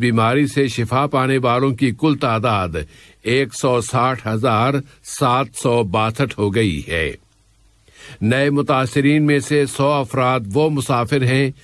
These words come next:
जो बैरून मुल्क से दोहा वापस आए हैं।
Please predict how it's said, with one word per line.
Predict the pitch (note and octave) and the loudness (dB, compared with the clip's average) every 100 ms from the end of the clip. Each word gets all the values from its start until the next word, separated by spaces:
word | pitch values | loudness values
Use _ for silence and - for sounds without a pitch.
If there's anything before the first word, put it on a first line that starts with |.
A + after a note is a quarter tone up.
| - - | -20 -10
जो | G2 B2 | -2 0
बैरून | A2 A#2 A#2+ C3+ C3+ | 2 0 0 0 0
मुल्क | B2+ C3+ A#2 | 2 0 -2
से | - A#2+ | -2 -2
दोहा | G#2+ B2 A2 G#2 G#2+ | 0 0 0 0 0
वापस | G#2+ G2 A2 - | 0 0 -2 0
आए | G2+ D#2+ D#2 | -2 -2 -4
हैं। | D#2+ F2 D2 | -6 -6 -6